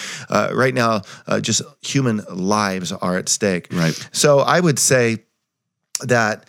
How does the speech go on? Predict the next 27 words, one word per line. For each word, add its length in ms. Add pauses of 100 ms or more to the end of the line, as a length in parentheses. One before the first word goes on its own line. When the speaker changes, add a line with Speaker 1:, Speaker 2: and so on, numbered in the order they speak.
(240)
Speaker 1:
uh, 280
it's 200
amazing 360
how 120
delusional 540
people 280
can 200
get, 320
and 180
he's 300 (100)
clearly 420
delusional, 800 (240)
and 400
just 260
power 400
corrupts. 720 (300)
I 80
think, 400
um, 240 (220)
as 180
far 260
as 140
the 160
end 180
times 340
and 160
what 360